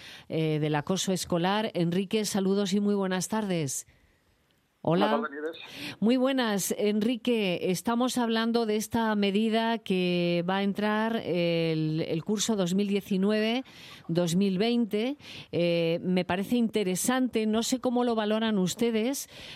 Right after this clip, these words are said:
Speaker 1: pero realmente es un paso hacia adelante, ¿no?
Speaker 2: Sin ninguna duda, es un gran paso adelante, sobre todo que se entienda que la responsabilidad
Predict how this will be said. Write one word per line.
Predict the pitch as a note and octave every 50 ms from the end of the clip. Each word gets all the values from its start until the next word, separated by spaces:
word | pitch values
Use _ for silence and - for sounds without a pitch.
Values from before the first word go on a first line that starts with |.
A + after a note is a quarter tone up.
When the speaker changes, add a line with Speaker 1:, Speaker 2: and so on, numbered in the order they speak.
| - - - -
Speaker 1:
pero | F#3+ F#3+ F#3 F3+ F#3+ F#3+ F#3 F#3 F#3 F3+ F3+ F#3 - -
realmente | F3+ E3+ F3+ F#3+ G3 G3+ G#3 A3 A3+ A#3 A3 B3+ C4+
es | A#3+ - -
un | B3+ A#3+ -
paso | G#3+ G3+ F#3+ - F3+
hacia | E3 - F3 D#3+
adelante, | D#3+ F#3+ C#4+ F4+ D#4 A#3+ - C#3+ C#3+
¿no? | D3+ G3 C4+ F#4+ G4+ - - - - - - - - - - - - - -
Speaker 2:
Sin | C#3
ninguna | C#3+ D#3 D#3+ D#3
duda, | D#3 E3 F3 F#3 F#3 F3+ - -
es | - D#3 D3 - - -
un | - F3 D#3+
gran | D#3 D3+ D3+ - -
paso | - C#3+ - - D3+ D3
adelante, | C3+ C3+ - B2+ A#2+ A#2 G#2+
sobre | - A2+ A#2 A#2+ -
todo | C3+ C3+ D3
que | C#3+ - -
se | C3
entienda | B2 A#2+ - C#3 C#3 C#3+ D3+ D3
que | C#3 -
la | B2 B2 -
responsabilidad | - A#2+ A2+ - - - C3 B2+ - - A#2 A#2 A2+ A#2+ C3+ D3